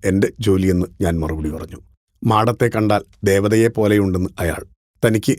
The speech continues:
ദേവതയെ കണ്ട് പരിചയമുണ്ടോ?' എന്ന് ഞാൻ തിരിച്ചു ചോദിച്ചു. ഇതിനുശേഷം സോഷ്യൽ മീഡിയക്കാരായ രണ്ടു മൂന്ന് പേരെ വിളിച്ചു ഞാൻ ഇയാളെപ്പറ്റി ചോദിച്ചു.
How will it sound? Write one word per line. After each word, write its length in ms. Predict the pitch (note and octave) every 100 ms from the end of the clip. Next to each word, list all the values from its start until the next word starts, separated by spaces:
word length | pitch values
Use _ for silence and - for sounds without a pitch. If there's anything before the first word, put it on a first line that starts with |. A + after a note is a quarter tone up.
| -
ദേവതയെ 500 | G#2+ G#2 A#2+ B2+ C3
കണ്ട് 220 | B2+ A#2+
പരിചയമുണ്ടോ?' 760 | A#2 F#2 G2 A#2 A2+ G#2 G2+ -
എന്ന് 200 | G2 F2
ഞാൻ 220 | D#2 - - _ G2+
തിരിച്ചു 240 | F2+ -
ചോദിച്ചു. 400 | F2+ D#2 - - - - _ _ _ -
ഇതിനുശേഷം 540 | D3+ F#3 E3 D3+ D#3
സോഷ്യൽ 380 | - A#2+ G#2+ A#2+
മീഡിയക്കാരായ 680 | A#2 A2+ A#2 A2+ G#2 G2 G2+ G2
രണ്ടു 200 | F2+ F#2+
മൂന്ന് 200 | G#2+ G#2
പേരെ 180 | G2
വിളിച്ചു 340 | G2 F2+ E2+ F#2
ഞാൻ 200 | F2+ E2+
ഇയാളെപ്പറ്റി 640 | - - F2 F2+ F#2 F2
ചോദിച്ചു. 400 | - D2 -